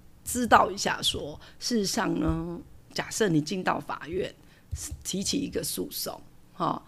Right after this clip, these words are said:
那不同的法官他可能有不同的见解，哈，那挑战，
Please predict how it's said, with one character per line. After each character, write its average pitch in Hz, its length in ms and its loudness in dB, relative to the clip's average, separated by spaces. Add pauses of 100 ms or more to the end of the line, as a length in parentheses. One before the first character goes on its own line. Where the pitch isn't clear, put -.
(340)
那 175 300 2
不 151 140 -2
同 160 180 2
的 143 80 4
法 - 360 -6
官 214 500 4
他 - 160 -6
可 180 140 -2
能 147 80 2
有 - 80 -6
不 180 160 -6
同 156 160 2
的 151 80 2
见 175 360 2
解， - 220 -12 (440)
哈， - 300 -16
那 214 160 -2
挑 - 320 -4
战， - 300 4